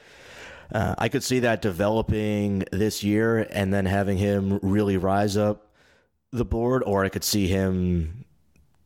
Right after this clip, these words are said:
I could see that happening after he gets to Tennessee, and then we're,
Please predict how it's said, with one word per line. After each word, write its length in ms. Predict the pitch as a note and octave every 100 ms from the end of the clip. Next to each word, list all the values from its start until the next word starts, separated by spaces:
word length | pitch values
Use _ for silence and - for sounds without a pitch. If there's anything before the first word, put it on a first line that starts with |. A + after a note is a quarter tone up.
| -
I 100 | G2+
could 140 | G2
see 160 | - A2
that 140 | G#2
happening 600 | G#2+ G#2+ G#2 G#2 G#2 G2+ -
after 340 | G#2 G#2 A2
he 140 | G2+ G2
gets 260 | G#2+ -
to 240 | - G#2 G#2
Tennessee, 760 | - G#2+ G#2 - G#2+ A2 A2
and 120 | G#2+
then 160 | G#2+ G#2
we're, 300 | G#2 G#2 G#2